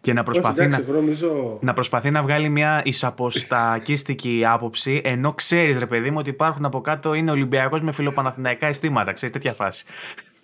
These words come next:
Speaker 2: Κοίτα, εντάξει, όταν παίζει, ε, αυτό, Παναθηναϊκός συνάντα από Ολυμπιακός, δεν πας εκεί να πεις ότι, "Παιδιά, εντάξει, να το σκεφτούμε λίγο ψύχρεμα", γιατί δεν χωρά ψυχραιμία αυτό το πράγμα και δεν γίνεται
Speaker 1: Ναι.
Speaker 2: για να είμαστε ψύχρεμοι.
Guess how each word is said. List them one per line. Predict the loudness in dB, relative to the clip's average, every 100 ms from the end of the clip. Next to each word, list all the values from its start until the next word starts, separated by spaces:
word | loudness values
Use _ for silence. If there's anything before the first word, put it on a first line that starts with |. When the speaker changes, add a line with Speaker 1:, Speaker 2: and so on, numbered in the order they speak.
| -4 2
Speaker 2:
Κοίτα, | 2
εντάξει, | 4 2 0
όταν | 0 0
παίζει, | 0 -2 -2 -2 -2 -2 -4 -6 -8 -8
ε, | -6 -6 -6 -6 -8
αυτό, | -6 0
Παναθηναϊκός | 0 0 -2 -4 -4 -4
συνάντα | -2 0 0
από | 0
Ολυμπιακός, | 0 -2 0 -2
δεν | -2
πας | -4 -4
εκεί | -4 -4
να | -4
πεις | -6
ότι, | -4 -4
"Παιδιά, | -4 -2 0
εντάξει, | 0 -2
να | -4
το | -4
σκεφτούμε | -6 0 2
λίγο | 4 2
ψύχρεμα", | 2 2 2 4 4
γιατί | 4 4 2 0 -10 -18 -16
δεν | -2 2
χωρά | 4 4
ψυχραιμία | 4 2 4 6 4
αυτό | 4
το | 0
πράγμα | 0 0 0 0
και | 2
δεν | 2
γίνεται | 2 2
Speaker 1:
Ναι. | 2
Speaker 2:
για | 2
να |
είμαστε | 0 -4
ψύχρεμοι. | -6 -4 -2 -4